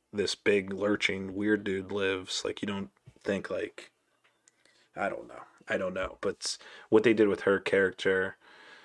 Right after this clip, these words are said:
um, and I don't necessarily know it's on the actress. I don't know any of her other work, but it was, um,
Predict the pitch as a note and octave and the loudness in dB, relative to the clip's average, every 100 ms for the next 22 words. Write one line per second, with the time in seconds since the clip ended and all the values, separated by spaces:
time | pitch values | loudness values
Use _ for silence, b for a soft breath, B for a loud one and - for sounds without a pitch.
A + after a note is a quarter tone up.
0 | b b - - F#2 F#2+ F2+ - b b | b b -8 -6 -4 -6 -8 -12 b b
1 | b b b _ _ _ _ - _ _ | b b b _ _ _ _ -20 _ _
2 | _ _ A2 F#2+ F#2 F#2 G2+ G2+ G2 G2+ | _ _ -4 -4 -2 0 0 0 0 -2
3 | - F2+ - F#2+ F#2 F#2 F2+ - G2 F#2 | -2 -2 -2 -2 -2 -2 -4 -2 -2 -2
4 | E2+ F#2 F2+ - - - G2 F#2 F#2 F#2+ | 0 0 0 -4 -6 -2 -2 -2 -4 -4
5 | F2+ - A2 G2 F#2+ - F#2+ G2 G2 - | -4 -6 -6 -4 -4 -2 -2 -2 -6 -4
6 | F#2+ F#2 G2+ - b b b b b b | 0 0 -2 -6 b b b b b b
7 | - F2+ F2+ - - G2+ G2 - G#2 F#2+ | -2 0 0 -4 -4 -2 -2 -2 -4 -4
8 | - - - - - G2 | -4 -4 -4 -4 -6 -10